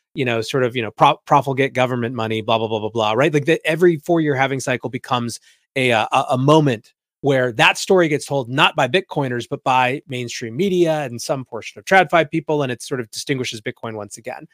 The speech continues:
Then you have, you know, c-, call it six to nine months later, the sort of the, the, the actual supply shock starting to hit and find its way into the market, eh, you know, in the, in the form of the sort of mining dynamics. And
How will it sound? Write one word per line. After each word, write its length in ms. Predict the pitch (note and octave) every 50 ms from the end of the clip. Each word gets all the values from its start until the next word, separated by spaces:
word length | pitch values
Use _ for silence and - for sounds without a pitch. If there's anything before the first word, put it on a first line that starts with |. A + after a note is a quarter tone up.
| _ _ - - - _ -
Then 160 | F#3 F3+ F3+
you 140 | F3+ F3+ F3+
have, 180 | F3+ F3+ F3+
you 80 | G#3 A3
know, 220 | E3 C3 C#3+ C#3+ _ - - _
c-, 120 | - C3+ B2
call 240 | - - D#3 D3 C#3+
it 80 | B2+
six 260 | - - F#3+ F#3 - -
to 120 | - E3+
nine 260 | C3+ C#3+ C3+ C#3+ C#3+
months 320 | C#3 C#3+ C3 B2 A#2+ - -
later, 460 | C#3+ D3 E3 D#3 B2+ A2+ A2 A2 A2+ _ _ _ _ _ _ _
the 80 | - C3+
sort 200 | - E3+ D#3 D3
of 100 | C#3 B2
the, 260 | C#3 C3 B2+ C#3+ - D#3
the, 280 | C3+ C3+ B2+ C#3 C#3
the 180 | C#3+ C3 C3+ C3+
actual 420 | C3+ C#3 D3 - - - D#3+ C#3+
supply 500 | C3+ - - B2+ - _ - C#3+ D3 F3
shock 400 | E3+ - - - C#3+ B2 B2 -
starting 340 | - - - C#3 C3 C3 B2+
to 140 | B2 B2+ A#2
hit 200 | G2+ C3 C#3 C3
and 120 | B2 A#2+
find 220 | - C3+ B2+ B2+ C3
its 120 | B2 -
way 140 | - B2+ B2
into 160 | B2 A#2 A2+
the 80 | - B2
market, 380 | A#2+ A#2+ A#2 A#2 - C3+ B2
eh, 180 | B2 B2+ - C#3+
you 140 | C3+ C3 B2
know, 140 | A#2 A2 A2
in 80 | A2+
the, 100 | B2 D3 -
in 80 | D3 B2
the 80 | B2
form 240 | A2+ - B2+ A2 G#2+
of 60 | G#2
the 80 | - G#2+
sort 180 | - - A2
of 120 | G#2 G2 G2
mining 260 | A#2 C#3 D#3+ D#3+ D3+
dynamics. 460 | D#3+ D#3 D3+ D3+ D3 D3+ D3+ C#3+ -
And 160 | C#3 A#2+ A2+